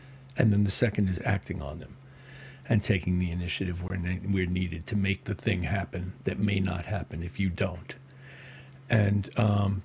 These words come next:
that's something he was really good at, and, uh, it's something I try to be good at, and I'm s-, very thankful for all of the meetings I have with my friends from here, including our lunch, Nick, and the day that I'm gonna meet Paulie sometime, and,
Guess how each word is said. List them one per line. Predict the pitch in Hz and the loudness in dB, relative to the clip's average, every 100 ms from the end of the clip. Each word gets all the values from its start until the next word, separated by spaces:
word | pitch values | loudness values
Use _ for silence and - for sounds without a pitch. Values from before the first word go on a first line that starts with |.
| - | 4
that's | 131 127 | 6 6
something | - 110 107 | 4 4 2
he | 90 110 | 4 4
was | 98 87 | 4 0
really | 90 90 | 0 0
good | 92 | 0
at, | 85 90 - | 2 0 0
and, | - 90 87 92 - | -2 0 0 -2 0
uh, | 92 98 | 0 0
it's | - | -2
something | 110 - 95 | -2 -2 -2
I | 95 | -2
try | 95 - 120 123 | 0 2 6 6
to | |
be | 104 95 | 4 2
good | 98 90 | 0 0
at, | 90 90 | -2 -2
and | 101 92 | 0 0
I'm | 92 | 0
s-, | - | -2
very | - 110 117 | -2 4 4
thankful | 98 - 87 - 92 | 2 -2 -4 -2 -4
for | - 98 - - | -2 -2 -2 8
all | 135 143 151 117 | 10 12 10 6
of | 107 | 4
the | 104 | 4
meetings | 98 101 101 92 87 87 | 4 6 4 2 -2 -2
I | - 92 | -2 0
have | 85 104 90 92 | 0 2 0 -2
with | - | -2
my | 92 87 | -2 -2
friends | - 95 85 85 | -2 -2 0 -2
from | - 90 | -4 -2
here, | 85 98 98 | 0 0 0
including | 95 - 120 117 104 95 | -2 4 4 6 2 0
our | 101 98 | 0 0
lunch, | 98 98 98 - | 0 0 0 -2
Nick, | 107 98 101 - - | 0 0 0 -4 -6
and | - 82 82 82 - - - - - - - - - - | -4 -2 -6 -8 -12 -14 -14 -14 -14 -14 -14 -16 -14 4
the | 123 | 4
day | 113 113 | 8 6
that | 113 110 | 6 4
I'm | 104 | 4
gonna | 104 101 | 4 4
meet | 101 107 - | 2 0 0
Paulie | 101 104 107 | 0 4 2
sometime, | 104 110 101 110 104 101 101 107 | 2 0 0 2 2 2 2 2
and, | 95 87 87 | 2 -2 -4